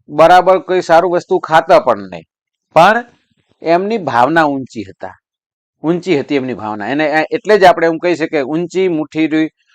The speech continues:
મુઠ્ઠી ઊંચેરો માનવી એટલે ભીખા શેઠ." એટલો બધો પૈસા હોવા છતાં એમને મિથ્યા મોહ ન હતો. સાદગીથી જીવન જીવતા અને કરકસર ભર્યું જીવન જીવતા.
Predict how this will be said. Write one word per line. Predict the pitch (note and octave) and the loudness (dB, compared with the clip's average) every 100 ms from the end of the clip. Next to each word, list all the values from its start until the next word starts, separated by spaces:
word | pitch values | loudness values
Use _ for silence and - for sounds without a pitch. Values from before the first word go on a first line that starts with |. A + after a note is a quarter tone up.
| _ B2+ | _ -10
મુઠ્ઠી | C#3 C#3 D#3+ D#3+ - | -8 -2 -2 -2 -6
ઊંચેરો | D#3+ D3+ D3 E3 D#3 | -6 -6 -2 2 2
માનવી | C#3 C3+ D#3+ D3 | 2 0 0 -2
એટલે | C#3 C3 | -4 -4
ભીખા | A2 G#2+ A#2+ G#2 | -8 -10 -8 -8
શેઠ." | - F#2 - _ _ _ _ _ _ _ _ - | -8 -14 -14 _ _ _ _ _ _ _ _ -12
એટલો | C3+ F#3 | -8 -8
બધો | F#3 G3 | -6 -4
પૈસા | F3+ E3+ D3+ F3 | 2 2 2 2
હોવા | C#3 E3 D#3+ | 4 2 0
છતાં | D#3+ E3+ | 0 2
એમને | D#3 E3 | 2 0
મિથ્યા | C#3 C#3+ - D3 | -4 -6 -4 -4
મોહ | C3+ C3 | -2 -4
ન | A2+ | -6
હતો. | F#2+ - - _ _ _ _ _ _ _ | -10 -14 -20 _ _ _ _ _ _ _
સાદગીથી | - C3+ C#3+ D3 C#3+ B2+ | 2 2 2 -2 -6 -6
જીવન | A#2+ D3 E3 | -4 -4 -2
જીવતા | D#3 D#3 D#3+ | -2 -2 2
અને | C#3 B2 | 0 0
કરકસર | C#3 C#3 C#3 C#3+ | -4 -2 -6 -4
ભર્યું | A#2 A#2+ A#2 | -4 -6 -8
જીવન | A2 G#2+ G2 | -10 -10 -10
જીવતા. | G2+ - | -14 -14